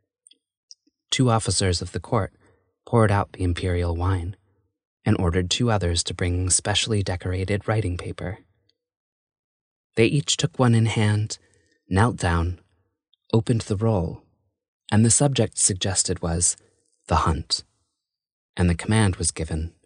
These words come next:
to write. What the master wrote ran as follows. "In early morning, with all the combatants, off we go, with glittering swords and arrows like shooting stars.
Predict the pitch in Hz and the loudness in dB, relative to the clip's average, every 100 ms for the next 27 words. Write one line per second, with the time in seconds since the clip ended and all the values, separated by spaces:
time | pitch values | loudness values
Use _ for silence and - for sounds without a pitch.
0 | _ - 80 82 - - - _ _ _ | _ -8 -6 -6 -8 -16 -20 _ _ _
1 | _ _ _ _ _ _ _ _ _ _ | _ _ _ _ _ _ _ _ _ _
2 | _ 107 113 104 120 120 - 85 78 80 | _ -4 2 4 4 2 0 -2 -2 -6
3 | - - _ _ - 98 90 85 - 92 | -8 -20 _ _ -2 0 2 0 -2 -2
4 | 85 82 78 - - _ _ _ _ _ | -2 -2 -6 -8 -10 _ _ _ _ _
5 | _ _ _ _ _ _ _ _ _ _ | _ _ _ _ _ _ _ _ _ _
6 | _ _ _ - 101 - 113 123 123 101 | _ _ _ 2 2 4 4 6 4 4
7 | 82 87 - _ _ _ _ _ - 87 | 0 -4 -12 _ _ _ _ _ -10 0
8 | 92 104 107 98 104 98 - 90 87 - | 2 4 2 2 2 2 0 -6 -2 -2
9 | - _ _ _ _ _ 101 98 - 87 | -2 _ _ _ _ _ -2 -2 -4 -6
10 | 82 90 85 - _ _ _ _ _ _ | -4 -4 -6 -10 _ _ _ _ _ _
11 | _ - 95 104 95 113 104 104 101 - | _ -4 0 4 4 6 4 4 4 4
12 | 95 92 92 - - _ - 101 107 107 | 2 2 2 0 -2 _ -2 0 2 2
13 | 90 87 - 87 82 - 101 98 101 - | 2 0 -2 -2 -4 -2 0 0 0 0
14 | 87 85 - - - | -2 -6 -6 -4 -4